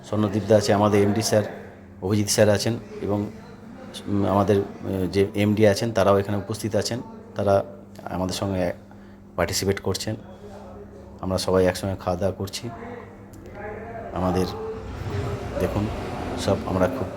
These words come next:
খুশিতেই, আনন্দের মধ্যে ভর্তি। আমাদের এখানে সবারই বলে রাখি, এখানে অনেক বাচ্চারা আসে ফিস্টি হওয়ার পর তাদের খাওয়ার জন্য, আমরাও তাদেরকে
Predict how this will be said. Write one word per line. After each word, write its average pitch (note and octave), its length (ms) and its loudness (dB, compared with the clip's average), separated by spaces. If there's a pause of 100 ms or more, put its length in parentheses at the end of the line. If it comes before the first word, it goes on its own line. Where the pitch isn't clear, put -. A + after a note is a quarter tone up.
(140)
খুশিতেই, G#2 360 0 (220)
আনন্দের F#2+ 340 2
মধ্যে F#2+ 220 0
ভর্তি। E2+ 380 -6 (560)
আমাদের G#2+ 260 6
এখানে A2+ 260 2
সবারই A2 480 4
বলে G#2+ 160 4
রাখি, A#2 340 0
এখানে A2 300 0 (480)
অনেক G#2+ 220 2 (180)
বাচ্চারা G#2 440 4
আসে G#2+ 240 0 (680)
ফিস্টি - 280 0
হওয়ার G#2 280 4
পর G2+ 160 6
তাদের G2 320 2 (100)
খাওয়ার F#2+ 220 4
জন্য, G2 280 -2 (300)
আমরাও G2 340 6 (100)
তাদেরকে G2 320 2